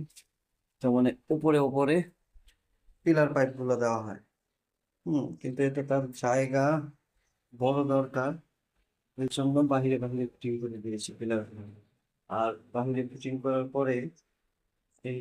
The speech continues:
এরকম প্লেট লাগিয়ে দিয়েছি যাতে দেখতে সৌন্দর্য লাগে। যদি ড্রিল করে ফিটিং করতাম তাহলে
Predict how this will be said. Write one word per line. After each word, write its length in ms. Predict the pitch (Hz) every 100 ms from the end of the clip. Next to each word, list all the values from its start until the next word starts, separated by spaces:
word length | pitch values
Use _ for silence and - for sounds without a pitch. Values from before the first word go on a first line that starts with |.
| 120
এরকম 340 | 131 127 131 123 120
প্লেট 240 | 139 135 131
লাগিয়ে 300 | 123 123 120
দিয়েছি 380 | 127 123 123 127 143 _ _ _ _ _ _ _ _ _ _ _
যাতে 220 | - 120 127
দেখতে 320 | 127 127 _ 139
সৌন্দর্য 460 | 135 - 131 123 120 123
লাগে। 180 | 110 - _ _ _ _ _ -
যদি 220 | 131 131 139
ড্রিল 300 | - 139 147 147
করে 260 | 165 160 160 - -
ফিটিং 260 | 131 147 156
করতাম 360 | 151 147 135 143 170
তাহলে 280 | 131 131